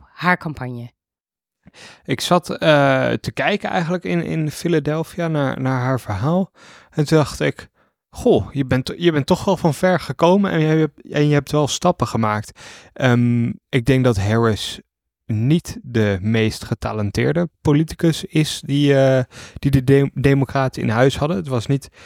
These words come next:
Speaker 2: de sterkste pion die ze naar voren hebben geschoven,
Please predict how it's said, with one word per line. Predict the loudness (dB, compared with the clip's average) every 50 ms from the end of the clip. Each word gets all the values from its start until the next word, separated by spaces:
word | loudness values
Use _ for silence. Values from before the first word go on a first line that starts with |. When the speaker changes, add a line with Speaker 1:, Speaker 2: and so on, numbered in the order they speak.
| -20 -20 -8
Speaker 2:
de | -6 -6
sterkste | -4 -2 -4 -4 -4 -4 -6 -10 -10
pion | -6 0 2 2 4 4
die | 4 2
ze | 2 2
naar | 0 0 -2 -4 -6 -10
voren | -12 -2 0 2 2 2 2 0 -2 -2
hebben | -2 0 -2 -2
geschoven, | -4 -6 -10 -10 -4 -2 2 2 2 2 2 0 -4